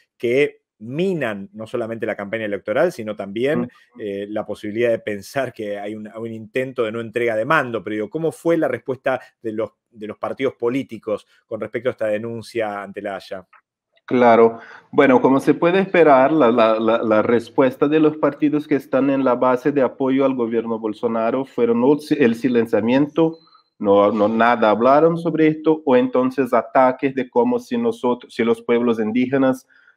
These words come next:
Speaker 2: ah, fueran los enemigos de Brasil, porque están hasta, están llevando una cuestión interna para ser discutida, eh, internacionalmente. Y claro que, que es importante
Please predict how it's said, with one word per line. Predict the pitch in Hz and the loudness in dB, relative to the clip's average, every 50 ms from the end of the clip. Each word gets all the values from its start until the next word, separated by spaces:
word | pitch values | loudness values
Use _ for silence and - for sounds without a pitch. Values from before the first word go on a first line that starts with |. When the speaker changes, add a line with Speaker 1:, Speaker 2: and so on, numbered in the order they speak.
| _ _ _ | _ _ _
Speaker 2:
ah, | - 104 104 104 104 104 101 101 - - - | 2 4 6 6 6 6 4 4 2 0 4
fueran | 127 120 113 127 123 127 131 139 | 6 6 8 8 6 6 4 4
los | 131 117 120 117 123 | 6 4 4 4 4
enemigos | 120 120 120 120 131 160 170 170 151 143 135 120 | 6 6 6 6 6 6 6 6 6 6 6 6
de | 127 120 | 4 4
Brasil, | 113 113 107 104 - - - 127 117 98 - - | 4 4 4 2 0 -2 -2 0 0 0 0 -2
porque | 110 107 - - 113 | -2 -2 0 0 -2
están | 107 - - 131 135 | 0 2 2 2 2
hasta, | 127 127 - - 127 113 110 110 - | 0 -2 -2 -2 0 0 0 0 0
están | 117 104 - 123 123 127 | -2 -2 0 0 0 2
llevando | 123 120 120 135 139 151 143 | 0 2 2 2 2 2 2
una | 135 127 123 | 0 0 0
cuestión | - 120 113 - - 120 120 | -2 -2 -4 -2 -2 -2 -2
interna | 117 113 110 _ 135 131 127 127 135 131 127 - | -2 -4 -4 _ 0 0 0 2 0 -2 -2 0
para | 120 117 120 | 0 0 0
ser | 117 - 113 110 107 | 0 0 -2 -2 -2
discutida, | 117 113 - - - - - 117 107 113 110 110 - _ _ _ _ _ _ _ - | -4 -8 -10 -10 -14 -10 -8 -6 -2 -2 -2 -2 -4 _ _ _ _ _ _ _ -2
eh, | 98 98 98 101 - | 0 2 2 0 0
internacionalmente. | 110 104 98 107 101 104 104 98 95 - 104 101 98 98 98 104 95 90 90 - 92 90 | -2 -4 -2 -2 0 0 0 -2 -2 -2 -2 0 0 0 0 0 -2 -2 -4 -4 -4 -6
Y | 90 | -4
claro | - - 110 107 107 110 107 | 0 2 2 4 4 4 2
que, | - - 104 98 95 98 | 0 0 0 0 0 -2
que | - - 98 | -4 -4 -6
es | 90 98 | -6 -6
importante | 98 92 - 95 - - 101 98 95 - 104 101 98 95 | -6 -4 -4 -4 -4 -2 -2 -2 -2 -2 -2 -2 -4 -4